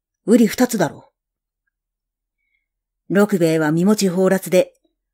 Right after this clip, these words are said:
若い時分は大宮へ出入りもできなかったために、せめてせがれだけは真人間にしたいというので、名乗りをしない約束で、丁稚に頼み込んだんだ。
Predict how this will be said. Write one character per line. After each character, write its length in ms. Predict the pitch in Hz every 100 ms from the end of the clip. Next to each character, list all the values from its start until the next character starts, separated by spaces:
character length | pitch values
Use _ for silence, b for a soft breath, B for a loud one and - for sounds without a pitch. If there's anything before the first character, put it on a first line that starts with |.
| _
若 320 | 220 233 294
い 80 | 240
時 120 | 214
分 180 | 180 175
は 140 | 160
大 180 | 165 262
宮 260 | 269 233 170
へ 100 | 147
出 100 | 160
入 80 | 226
り 100 | 233
も 120 | 220
で 100 | 208
き 80 | 202
な 100 | 175
か 100 | 160
っ 60 |
た 120 | -
た 120 | 147 156
め 80 |
に、 260 | 165 147 143 _ _ _ _ _ _ _
せ 180 | - 311
め 100 | 285
て 160 | 262 190
せ 160 | 220
が 100 | 226
れ 80 | 294
だ 120 | 277
け 100 | 277 262
は 120 | 185
真 140 | 190
人 200 | 233 240
間 160 | 202 180
に 120 | 175
し 80 | -
た 120 | 202
い 60 | 180
と 140 | 165
い 120 | 170
う 60 | 170
の 80 | 147
で、 300 | 139 139 _ _ _ _ _ _ _ _
名 180 | 147 175
乗 120 | 202
り 120 | 196
を 80 | 175
し 180 | - 175
な 100 | 190
い 120 | 190
約 180 | 185 -
束 200 | 185 185
で、 260 | 180 - _ _ _ _ _
丁 100 | 139
稚 260 | 139 - 190
に 140 | 180
頼 220 | 151 175
み 80 | 170
込 140 | -
ん 40 | 147
だ 120 | 143
ん 40 |
だ。 220 | - -